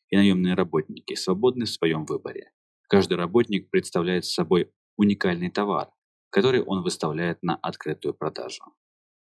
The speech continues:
Многие пытаются приспособиться к этим новым условиям, по-прежнему пребывая в убеждении, что человек человеку волк,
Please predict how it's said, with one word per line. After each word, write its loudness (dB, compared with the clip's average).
Многие 6
пытаются 2
приспособиться 2
к 0
этим -2
новым -2
условиям, -2
по-прежнему 2
пребывая -2
в -2
убеждении, -2
что 2
человек 0
человеку -4
волк, -4